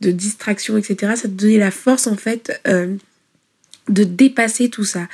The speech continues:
Tu verras, on va en parler, hein, après, ça ne va pas suffire, mais ce sera, il t'en, il t'en faudra encore plus pour avancer, puisque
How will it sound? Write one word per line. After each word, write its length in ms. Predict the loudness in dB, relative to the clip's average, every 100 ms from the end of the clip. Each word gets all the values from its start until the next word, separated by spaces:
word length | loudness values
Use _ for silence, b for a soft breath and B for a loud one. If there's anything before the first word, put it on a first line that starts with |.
| B B -4
Tu 120 | 2
verras, 260 | 2 2 2
on 100 | 2
va 120 | 2
en 60 | -2
parler, 340 | -2 0 2
hein, 140 | 0 0
après, 380 | -4 -2 -2 0
ça 160 | 0
ne 100 | 0
va 120 | 0
pas 220 | 0 0 0
suffire, 460 | 0 -4 -2 0
mais 180 | 2 2
ce 140 | 2
sera, 120 | -2 -2
il 80 |
t'en, 160 | -2 -2 -2 -8
il 100 | -6
t'en 100 | -2
faudra 340 | -2 -2 -4 -4
encore 240 | -4 -8
plus 340 | _ 4 4 2 B B B
pour 140 | 0 2
avancer, 360 | 2 0 -4
puisque 240 | -6 -2